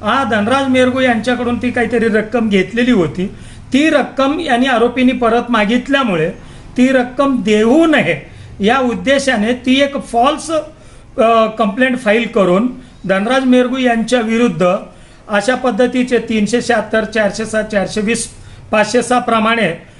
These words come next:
बार्शी तालुका पोलीस स्टेशन येथे ती फिर्याद दाखल केलेली आहे. आणि त्यात, त्यात सांगितले की आम्हाला सोलापूर येथे आणि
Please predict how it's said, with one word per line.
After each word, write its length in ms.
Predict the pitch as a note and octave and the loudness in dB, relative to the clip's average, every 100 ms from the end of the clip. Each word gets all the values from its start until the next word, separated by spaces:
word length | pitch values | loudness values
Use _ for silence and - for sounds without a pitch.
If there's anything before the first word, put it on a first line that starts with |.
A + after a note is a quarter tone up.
| - - | -20 -6
बार्शी 320 | F3+ F#3 G#3+ | -2 0 0
तालुका 380 | B3 A#3+ A3 A#3 | 0 0 0 -2
पोलीस 300 | G#3+ G#3 G3+ | -2 -2 -2
स्टेशन 360 | - A3 G#3+ G3+ | -2 -2 0 2
येथे 520 | G3+ B3+ G3 D#3 - - - - - | 2 2 0 -2 -10 -20 -20 -20 -4
ती 120 | C4+ | 0
फिर्याद 300 | A#3+ A#3 B3+ B3+ | 2 2 2 2
दाखल 280 | D4 D4 C4 | 0 0 0
केलेली 420 | A3 D#3 D3 B2+ | 0 0 -2 -4
आहे. 200 | B2+ - - - - - | -8 -16 -20 -20 -20 -12
आणि 120 | G#3+ B3 | -4 0
त्यात, 100 | C#4+ | 0
त्यात 180 | C#4+ D4+ | 0 -2
सांगितले 520 | D4 C#4+ D#4 D4 B3 | 0 0 0 2 0
की 120 | G#3 | 2
आम्हाला 460 | A#3+ A3+ A3+ A#3+ A#3+ | 0 0 -2 -2 -2
सोलापूर 460 | - A3 A3+ A#3 | -4 -2 -2 -2
येथे 220 | A3+ A3+ A#3 | -4 -2 -2
आणि 380 | A3 A3 G#3 | 0 -2 -4